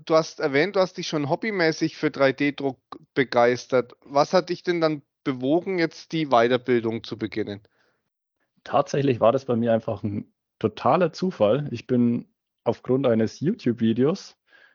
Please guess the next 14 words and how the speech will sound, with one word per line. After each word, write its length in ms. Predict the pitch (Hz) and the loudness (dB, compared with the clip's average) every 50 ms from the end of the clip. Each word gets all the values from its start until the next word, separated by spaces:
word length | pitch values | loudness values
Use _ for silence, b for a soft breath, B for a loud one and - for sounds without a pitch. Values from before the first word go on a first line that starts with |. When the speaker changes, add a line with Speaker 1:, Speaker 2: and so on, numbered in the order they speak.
| b _ | b _
Speaker 2:
von 240 | _ - 117 110 110 | _ -4 -2 0 2
der 100 | 110 110 | 2 0
Firma 360 | 107 - 120 113 113 110 92 | 0 0 0 2 2 2 2
Ampro 280 | 82 123 139 143 151 139 | 2 0 0 0 0 0
drei 220 | 117 117 110 104 | 2 2 2 0
D, 180 | 98 107 113 - | 0 0 -4 -4
von 140 | - - 113 | -4 -6 -6
dem 120 | 107 104 | -4 -4
YouTube-Channel, 920 | 117 170 185 - - 135 123 - - - - 110 110 107 113 151 185 - _ _ _ _ _ - | -4 -4 -4 -6 -8 -12 -12 -14 -8 -2 0 0 2 2 0 0 -2 -6 _ _ _ _ _ -8
auf 340 | - 110 107 107 107 104 - | -2 2 2 2 2 0 -2
die 380 | - 104 98 98 98 95 - - _ _ _ _ _ _ _ _ _ _ _ - | -4 -4 -2 -2 -2 -4 -6 -10 _ _ _ _ _ _ _ _ _ _ _ -2
Ausbildung 720 | 110 113 113 - - 120 110 113 113 113 113 110 - - | -2 -2 -2 -2 -2 -2 0 2 2 2 0 -2 -4 -8
zum 180 | - - 117 104 | -4 -4 -2 -2
Techniker 540 | - 107 95 120 113 110 113 107 104 104 | -2 -4 -6 -6 -4 0 0 0 0 0